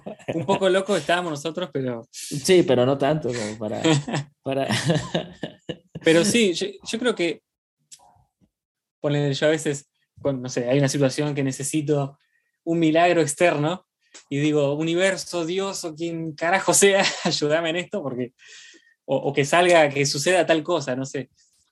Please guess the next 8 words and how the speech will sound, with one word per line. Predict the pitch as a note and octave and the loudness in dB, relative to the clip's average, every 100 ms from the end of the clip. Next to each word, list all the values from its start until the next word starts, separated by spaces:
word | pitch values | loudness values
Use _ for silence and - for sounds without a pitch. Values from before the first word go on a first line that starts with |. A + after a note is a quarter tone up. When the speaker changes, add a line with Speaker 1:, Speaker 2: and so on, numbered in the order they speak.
| _ _ _ _ - _ _ _ _ _ _ - | _ _ _ _ -18 _ _ _ _ _ _ -8
Speaker 1:
Uno | E3 E3+ | -4 0
siempre | F#3 F#3 D#3+ | 0 2 2
tiene | E3 D#3+ E3+ | 4 4 2
eso, | D3+ D#3 F3 - _ _ _ _ _ _ _ _ _ _ _ _ _ _ _ | 0 -2 -2 -6 _ _ _ _ _ _ _ _ _ _ _ _ _ _ _
este, | D#3 - - B2+ | -18 -14 -10 -4
por | C3+ | -2
más | D3 D3 | -4 -2
que | D3 C3 B2+ | -4 -4 -10